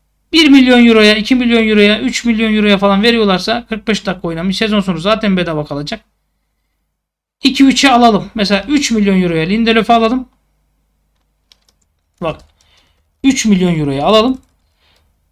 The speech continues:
Ee, dokuza Ciku'yu satalım. Benzer profil. Mesela B K O sekiz diyor. Satmam sekize.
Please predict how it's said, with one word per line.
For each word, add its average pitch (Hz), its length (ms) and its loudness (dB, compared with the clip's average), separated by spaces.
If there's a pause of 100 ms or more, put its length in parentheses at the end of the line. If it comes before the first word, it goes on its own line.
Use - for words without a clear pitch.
(160)
Ee, 143 680 -8 (380)
dokuza 277 400 2
Ciku'yu 233 320 -2
satalım. 139 380 -10 (1040)
Benzer 240 360 0
profil. 151 320 -10 (540)
Mesela 285 300 2
B 285 120 0
K 294 160 2
O 285 80 2
sekiz 277 320 -2
diyor. 190 100 -4
Satmam 214 420 -2
sekize. 151 440 -10